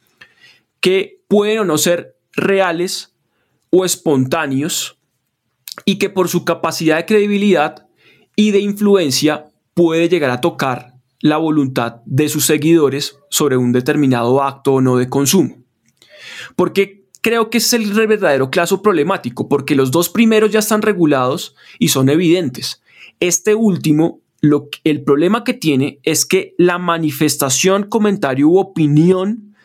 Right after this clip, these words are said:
de ese influencer no es del todo objetiva, porque está influida por lo que dispone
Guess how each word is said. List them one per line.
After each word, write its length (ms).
de 140
ese 140
influencer 640
no 340
es 100
del 180
todo 480
objetiva, 960
porque 520
está 480
influida 840
por 440
lo 320
que 180
dispone 880